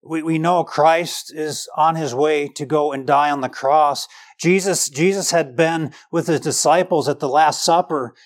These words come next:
and we get this beautiful picture in the Gospels of, of Jesus preparing his disciples for when he's gone. And there's much we learn. We see the promise of the Holy Spirit.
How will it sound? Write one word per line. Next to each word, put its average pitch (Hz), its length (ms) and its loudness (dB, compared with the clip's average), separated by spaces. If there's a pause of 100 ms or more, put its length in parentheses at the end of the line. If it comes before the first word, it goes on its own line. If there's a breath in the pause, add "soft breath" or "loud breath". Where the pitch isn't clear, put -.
(120 soft breath)
and 156 220 -6
we 160 100 2
get 175 160 0
this 151 160 0
beautiful 170 480 2
picture 180 380 -2
in 147 100 0
the 131 80 -4
Gospels 139 720 0
of, 135 200 -2 (320 soft breath)
of 139 140 -8
Jesus 170 460 0
preparing 170 580 0
his 156 260 -2
disciples 147 640 0
for 135 120 -4
when 135 140 -2
he's 117 140 -6
gone. 127 440 0 (1400)
And 131 100 -12
there's 123 140 -4
much 156 240 0
we 147 140 0
learn. 131 560 0 (840)
We 120 60 -8
see 147 160 -4
the 127 80 -8
promise 160 440 0
of 143 60 -6
the 131 80 -2
Holy 139 240 2
Spirit. 143 560 -2